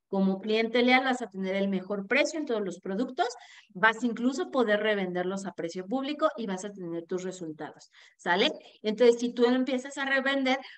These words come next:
vas a poderte ir capitalizando para que si tú lo ves como negocio, entonces ya tengas lo necesario para poder inscribirte con alguno de los paquetes mayoristas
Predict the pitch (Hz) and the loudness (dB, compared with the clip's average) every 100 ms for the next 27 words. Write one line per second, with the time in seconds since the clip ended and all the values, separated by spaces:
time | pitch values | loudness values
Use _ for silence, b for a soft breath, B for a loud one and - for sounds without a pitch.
0 | B 202 233 262 - 196 202 202 214 - | B 0 0 0 0 2 2 0 -2 -4
1 | 208 214 247 240 247 247 254 269 320 285 | -4 0 2 0 2 2 2 2 -4 -2
2 | 285 277 214 196 208 220 214 156 165 160 | -4 -4 2 4 4 2 -2 -10 -10 -6
3 | 185 214 240 226 - 196 180 175 202 240 | 0 2 2 0 -2 -4 -4 -2 0 -2
4 | 294 294 B B 180 202 208 202 208 196 | -4 -10 B B -4 2 2 2 0 2
5 | 214 214 226 226 196 170 160 160 202 214 | 0 2 0 0 -4 -6 -8 -6 -2 0
6 | 262 262 B _ - 180 175 180 180 185 | 0 -4 B _ -2 0 0 -2 -2 2
7 | 208 220 - _ 208 180 185 175 170 190 | 2 0 -6 _ -4 -4 -4 -6 0 0
8 | 190 214 196 170 160 170 175 180 165 151 | 0 -4 -4 -6 -6 -6 -6 -6 -8 -10
9 | - - 190 208 226 254 285 285 - 269 | -14 -10 -4 -2 0 0 0 -2 0 -2